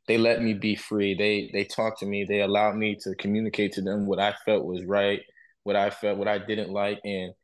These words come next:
I felt like my voice was being heard. You know what I'm saying? And the techniques that, uh, Coach Adai, Coach Guidry teach, it, it's just like, you, if you wanna play football and you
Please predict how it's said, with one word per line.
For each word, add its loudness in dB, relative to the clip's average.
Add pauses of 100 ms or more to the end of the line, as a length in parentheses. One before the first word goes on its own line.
(300)
I 0
felt 2
like 6
my 4
voice 2
was -4
being 0
heard. 2 (100)
You -6
know 0
what 2
I'm -2
saying? -2
And -2 (400)
the 0
techniques 2
that, 2
uh, 2
Coach -2
Adai, 2
Coach -6
Guidry -2
teach, -2
it, -2
it's -4
just 0
like, 2 (440)
you, 0 (120)
if -2
you 6
wanna 4
play 0
football 2
and -2
you -4